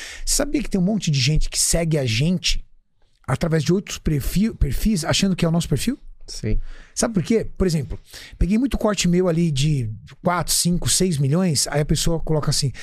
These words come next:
Speaker 1: "Cariane, adoro o, o seu perfil, sigo há muito tempo." Mas não é o meu perfil.
Speaker 2: Tem direto isso.
Speaker 1: Aí você olha lá, por exemplo, é Vida Saudável o nome do produto,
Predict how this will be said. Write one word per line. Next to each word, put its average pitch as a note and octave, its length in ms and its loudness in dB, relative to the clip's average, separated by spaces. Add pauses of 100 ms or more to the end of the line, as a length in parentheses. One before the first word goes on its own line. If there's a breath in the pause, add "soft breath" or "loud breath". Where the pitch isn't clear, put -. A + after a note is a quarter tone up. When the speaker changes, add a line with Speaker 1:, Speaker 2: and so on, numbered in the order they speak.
(160 loud breath)
Speaker 1:
"Cariane, F3+ 340 2
adoro E3 800 2
o, D#3+ 280 0
o C#3 60 2
seu - 180 2
perfil, D#3 440 0
sigo E3 240 0
há - 20 0
muito D#3+ 160 0
tempo." C#3+ 300 -2
Mas E3+ 120 2
não G3 120 2
é F#3+ 40 0
o G3+ 40 0
meu F3 140 0
perfil. D3+ 420 -2 (1120 soft breath)
Speaker 2:
Tem A2+ 160 0
direto G#2+ 360 -4
isso. - 120 -6
Speaker 1:
Aí D#3 80 2
você - 120 0
olha F3 160 2
lá, E3 120 0
por E3+ 140 0
exemplo, E3 280 0
é C3 120 -2
Vida G3 240 2
Saudável B2+ 540 -2
o A#2 40 -4
nome A#2+ 220 -2
do A2 80 -6
produto, A2 260 -14